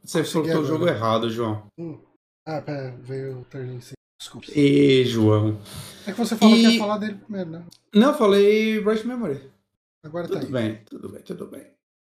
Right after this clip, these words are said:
Speaker 1: E, bom, na verdade, esse Infinity, ele tava, a gente recebeu aqui, ele tava sob embargo, que acabou hoje. E é o embargo mais bizarro que eu já vi, porque ele saiu há meses já, esse jogo. É só a versão de console que foi <laughs> lançada agora,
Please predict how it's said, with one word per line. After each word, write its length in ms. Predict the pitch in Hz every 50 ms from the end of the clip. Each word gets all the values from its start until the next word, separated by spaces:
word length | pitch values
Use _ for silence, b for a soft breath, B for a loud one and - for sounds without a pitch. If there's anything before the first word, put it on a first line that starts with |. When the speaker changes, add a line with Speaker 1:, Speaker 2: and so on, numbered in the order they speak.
| _ _ -
Speaker 1:
E, 600 | 214 226 240 240 240 240 240 240 240 240 240 233 214
bom, 380 | 262 269 226 185 - - - _ _ _ _
na 140 | - 208 262
verdade, 280 | 285 294 294 311 - -
esse 160 | - - 311
Infinity, 380 | 226 - - 262 254 - - 233
ele 260 | - 208 208 214 220
tava, 380 | 214 240 233 226 233 240 226 214 214 - - 185
a 60 | 180 185
gente 160 | 202 190 202 202
recebeu 400 | 196 202 208 180 156 170 180 180
aqui, 360 | 180 180 - 175 170 185 196
ele 140 | 185 165 165
tava 180 | 185 175 160 143
sob 220 | - 156 147 147
embargo, 440 | 143 120 123 135 147 151 135 139 127
que 80 | 151
acabou 520 | 139 - 143 120 113 123 127 135 139 - 147
hoje. 520 | 135 131 135 131 143 165 180 180 - - _ _ _ _ _ -
E 200 | 156 165 170 170
é 40 | 180
o 80 | 202
embargo 300 | 202 185 175 202 196 165
mais 160 | 156 180 202
bizarro 300 | 208 214 151 143 143 151
que 60 | 139 135
eu 40 | 127
já 40 | 117
vi, 120 | 117 139
porque 200 | 117 - - 170
ele 240 | 151 151 151 160 160
saiu 680 | - - 180 156 135 131 135 147 156 156 151 143 - - _
há 120 | - 165
meses 560 | 165 160 147 139 143 151 135 127 120 113 110 110
já, 180 | 113 117 110 113
esse 140 | 110 131
jogo. 320 | 117 110 117 117 127 127 143
É 120 | 135 139 131
só 300 | - - 147 139 139 135
a 100 | - -
versão 320 | 170 - - - 208 190
de 100 | - -
console 920 | - 208 196 - - - 170 147 151 147 143 147 156 165 180 185 175 151 -
que 140 | - - 180
foi 320 | - - - 190 180 175
<laughs> 20 | -
lançada 540 | 202 190 196 - - - 180 160 139 - 151
agora, 500 | 139 131 120 160 165 175 185 185 -